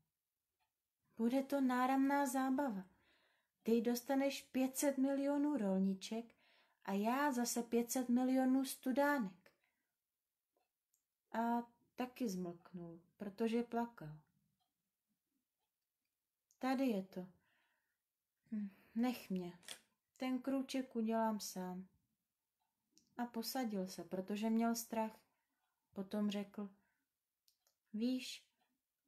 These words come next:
ta moje květina, mám za ní zodpovědnost. A ona je tak slabá a tak prostoduchá.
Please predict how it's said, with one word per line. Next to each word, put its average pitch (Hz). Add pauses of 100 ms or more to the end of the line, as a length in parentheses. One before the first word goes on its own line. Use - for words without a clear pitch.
(120)
ta 226
moje 262
květina, 240 (920)
mám 254
za 294
ní 285
zodpovědnost. 208 (420)
A 214
ona 226
je 233
tak 240
slabá 220 (440)
a 220
tak 285
prostoduchá. 208